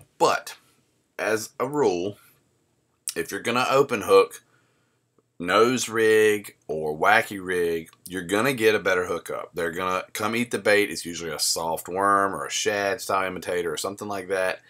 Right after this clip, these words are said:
And by the time they've already swam off and you felt them eat, all you need to do is a nice tight load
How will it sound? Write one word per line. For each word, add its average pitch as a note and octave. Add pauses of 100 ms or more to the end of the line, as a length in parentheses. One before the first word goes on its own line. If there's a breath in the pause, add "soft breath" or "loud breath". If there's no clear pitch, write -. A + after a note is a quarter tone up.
(380 soft breath)
And E2+
by F2+
the E2
time A#2+ (280)
they've G#2
already G2+
swam G2
off F#2
and F2
you F#2
felt F#2
them E2+
eat, F2+
all F#2
you G2
need F#2
to F2
do F#2+
is E2+
a E2+
nice F2
tight F#2
load D#2+